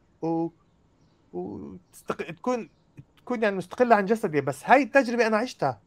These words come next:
اليوم جديد، الجيل الجديد ما بيعيش هاي التجربة، عايش تجربته مع اليهودي. فلذا في خلل، وهذا الخلل رح يستمر في لغتنا. وممكن عمي صالح،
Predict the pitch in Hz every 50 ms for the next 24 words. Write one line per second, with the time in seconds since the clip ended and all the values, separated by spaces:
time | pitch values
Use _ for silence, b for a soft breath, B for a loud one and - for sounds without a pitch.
0 | _ - 156 160 175 208 214 214 202 180 160 151 165 254 277 262 220 170 160 147
1 | 139 147 196 240 233 220 202 170 160 240 220 180 208 269 294 285 277 277 226 -
2 | 220 202 - 208 180 165 160 151 151 147 - b b b b b 175 202 220 -
3 | - - 208 180 214 220 220 214 202 202 208 214 220 240 240 262 285 208 170 143
4 | 131 _ _ _ _ _ _ _ _ _ _ _ _ _ _ _ _ _ - 170
5 | 190 277 320 269 233 202 208 208 - _ _ _ _ _ _ _ _ _ _ _
6 | _ _ _ _ _ _ _ _ _ _ _ _ _ _ _ - - 240 - -
7 | 359 349 277 165 135 123 - _ _ _ _ _ _ _ - 160 196 247 277 254
8 | - 277 302 294 269 247 - - 240 226 - - 254 254 269 240 180 139 - _
9 | _ - - 202 196 190 226 233 226 202 202 220 240 208 156 170 196 208 240 233
10 | 240 214 208 220 220 220 214 254 247 233 202 - - -